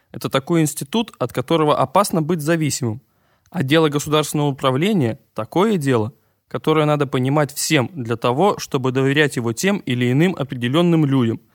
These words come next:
либо отказывать им в такого рода доверии. Но этот вывод поставил всех нас перед вопросом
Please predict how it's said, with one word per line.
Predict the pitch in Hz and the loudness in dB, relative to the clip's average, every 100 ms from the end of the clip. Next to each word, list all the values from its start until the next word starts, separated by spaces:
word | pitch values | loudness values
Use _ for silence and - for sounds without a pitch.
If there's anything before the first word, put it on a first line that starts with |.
| _ _ - | _ _ -4
либо | 127 131 | 0 2
отказывать | 123 - 165 143 123 - | 0 2 2 2 -2 -2
им | 175 202 | -2 0
в | |
такого | - 120 160 143 | -2 0 2 2
рода | 127 147 | 2 0
доверии. | 135 131 120 117 113 143 _ _ _ _ _ _ | 0 0 2 0 -4 -10 _ _ _ _ _ _
Но | 135 151 | 2 4
этот | 170 165 | 4 0
вывод | 139 214 190 - - | 0 2 2 -2 -4
поставил | - - 170 185 | -4 2 4 4
всех | - 175 - | 2 0 2
нас | 185 - | 2 2
перед | 180 165 | -2 0
вопросом | 175 175 156 - 107 | -2 2 0 0 -6